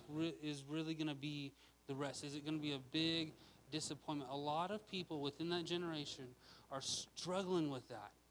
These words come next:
And one of the issues that, that causes that is they get distracted. I remember, um, <clears throat> and I've experienced this in my own life, where I wanted to go pursue this and go pursue this and go,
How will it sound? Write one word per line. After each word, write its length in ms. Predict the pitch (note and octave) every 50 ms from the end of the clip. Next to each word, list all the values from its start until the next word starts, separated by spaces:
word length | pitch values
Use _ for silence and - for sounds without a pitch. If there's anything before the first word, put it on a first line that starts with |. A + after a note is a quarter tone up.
| - - - - - - - - -
And 200 | D#3+ D#3+ D#3+ D#3+
one 160 | F3+ F#3 G3+
of 80 | F#3+
the 180 | F3+ F3+ D3+ E3+
issues 300 | F#3+ - - G3 E3+ D3
that, 220 | D#3+ D#3 C#3+ C3+ C3+ D3+
that 160 | D3+ D3 - -
causes 460 | - - G3+ A#3 A#3+ A3 F#3+ D#3+ D3
that 200 | D3+ D3 C#3+ D3
is 140 | D3 C3+ -
they 140 | D#3+ D#3+
get 360 | D3+ C#3 D3+ D3+ D3+ - - -
distracted. 720 | E3 D#3 - - - G#3 A3+ A3+ - - - - A#2 - - - - - - - - - - _ - - _ _ _ - _ _ _ - - - - - - - - -
I 120 | D#3 E3
remember, 400 | F3 F3+ F3 F3+ E3+ E3 E3 D#3
um, 1040 | D#3+ D#3 D3 C#3+ - - - - - - - - - - G#4+ - - - G#3 G#3+ - - - - - - - - -
<clears throat> 300 | G#3 A#3+ A#3 G#3 F3+ D3 - - - - - - - - - - - -
and 120 | F#3 F3+ F#3
I've 100 | G3 F#3+
experienced 360 | G3 - - G3 F3+ E3 -
this 120 | E3+ D3
in 60 | E3
my 140 | E3+ D#3 D#3
own 140 | E3 F3+ F#3+
life, 200 | F3+ C#3 A#2+ A#2 - - - - - -
where 180 | - D#3+ E3 D#3+
I 160 | D3 D#3 D#3
wanted 300 | D#3 D#3 D#3+ D#3+ D#3+ D#3 -
to 200 | - D#3+ D3 C#3 - - - - - -
go 140 | D3+ D#3+ D#3+
pursue 340 | D#3 - F3 - - F#3 F#3
this 340 | F#3 A#3 A3+ - - - -
and 140 | D3+ C#3+ C#3+
go 80 | D#3+
pursue 320 | D3+ - E3+ - - E3+ E3
this 240 | G3 F#3 - -
and 100 | E3 D3+
go, 220 | C#3 D3+ D#3+ D#3